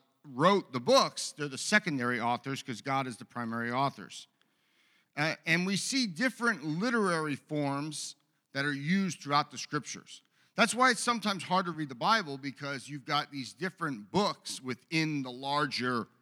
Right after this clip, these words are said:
canon itself. So we see stories. Jesus loved telling parables. Okay, it was the easiest way to,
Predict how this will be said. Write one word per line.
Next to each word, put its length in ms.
canon 460
itself. 460
So 160
we 140
see 240
stories. 960
Jesus 580
loved 500
telling 300
parables. 640
Okay, 100
it 40
was 140
the 160
easiest 560
way 260
to, 180